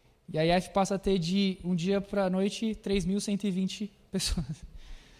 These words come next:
Imagina como a loucura e a grandeza que é isso, a proporção que é, certo? Então os, os apóstolos estão ali,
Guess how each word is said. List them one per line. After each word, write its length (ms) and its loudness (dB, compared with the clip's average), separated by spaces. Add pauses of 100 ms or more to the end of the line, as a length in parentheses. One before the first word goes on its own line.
(460)
Imagina 480 8
como 400 6
a 120 6
loucura 600 8
e 60 10
a 80 8
grandeza 560 6
que 180 0
é 120 8
isso, 240 6
a 20 0
proporção 580 6
que 160 2
é, 140 8
certo? 460 2 (760)
Então 200 8
os, 320 6
os 240 6
apóstolos 500 8
estão 220 6
ali, 580 8